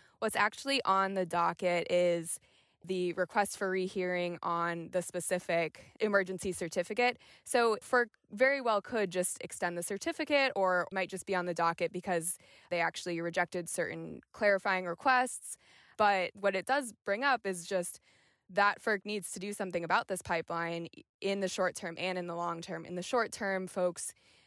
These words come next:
have come to a consensus that the temporary certificate should be extended. The longer term implications are,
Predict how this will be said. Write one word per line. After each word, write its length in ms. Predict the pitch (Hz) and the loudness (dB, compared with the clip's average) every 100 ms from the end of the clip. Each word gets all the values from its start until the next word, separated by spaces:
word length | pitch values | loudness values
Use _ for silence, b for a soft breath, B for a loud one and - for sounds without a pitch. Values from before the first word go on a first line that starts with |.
| b | b
have 220 | - 190 | 0 0
come 220 | - 240 233 | 2 0 2
to 120 | 240 | 2
a 80 | 214 | 2
consensus 500 | 233 202 190 190 - | 2 2 2 0 2
that 320 | 180 165 - - 175 | 4 4 0 -6 0
the 400 | 185 180 175 175 | 2 4 2 0
temporary 480 | - 196 190 185 190 | -4 -4 2 2 2
certificate 680 | 180 185 180 175 175 170 - | 0 -4 -4 -6 -2 0 -2
should 300 | - - 196 | -6 -2 -2
be 120 | 185 190 | 2 0
extended. 680 | - - 170 170 170 170 - B B B 185 | 0 -2 -2 0 0 0 -6 B B B 2
The 180 | 208 | 4
longer 360 | 202 226 269 277 | 6 6 4 -2
term 240 | - 202 | 0 2
implications 800 | 190 185 175 180 170 190 175 170 - | 2 2 2 4 2 2 0 0 2
are, 520 | 165 160 160 160 165 | 4 4 2 0 -2